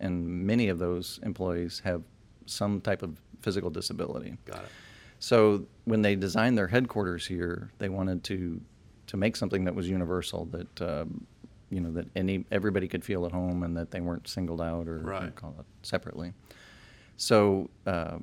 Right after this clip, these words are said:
Speaker 1: Melissa Jeffries in the Houston office did quite a bit of the work on this project, and, uh, you know, we, Corgan's just done an amazing job on it. The, um, the focal point sort of, of this project is this ramp, which takes you from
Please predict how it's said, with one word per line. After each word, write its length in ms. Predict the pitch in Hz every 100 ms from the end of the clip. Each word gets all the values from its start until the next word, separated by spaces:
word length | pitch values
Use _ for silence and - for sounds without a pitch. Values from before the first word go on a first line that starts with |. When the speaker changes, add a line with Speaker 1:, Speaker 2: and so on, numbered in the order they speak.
| 82
Speaker 1:
Melissa 360 | 107 98 110 110
Jeffries 480 | 101 92 95 87 82
in 120 | 85
the 140 | 82 -
Houston 320 | 98 - 87
office 440 | 82 - 85 -
did 220 | - 92 -
quite 200 | 101 90
a 20 |
bit 160 | 87
of 80 | 87
the 40 | 82
work 280 | 87 -
on 100 | 80
this 140 | 82 -
project, 560 | 87 85 80 80 - -
and, 380 | 87 82 80 80 -
uh, 60 | - - -
you 140 | 92
know, 100 | 87
we, 140 | 85 - -
Corgan's 300 | - 113 98
just 160 | 87 -
done 120 | 95
an 120 | 85
amazing 360 | 85 87 85 85
job 300 | 85 85 82
on 140 | 82
it. 240 | 80 - - -
The, 300 | 90 85 80
um, 320 | 78 78 78 - - - - - - - - -
the 160 | 90 98
focal 420 | - 127 127 120
point 400 | - 107 98 -
sort 220 | - 92
of, 340 | 90 82 - - - - - -
of 140 | 98 85
this 140 | 87
project 520 | - 92 92 87 -
is 140 | 87 71
this 220 | 82 -
ramp, 480 | 87 92 90 73 - - -
which 220 | 92 -
takes 260 | 110 98 -
you 240 | 90 87
from 480 | - 90 82 80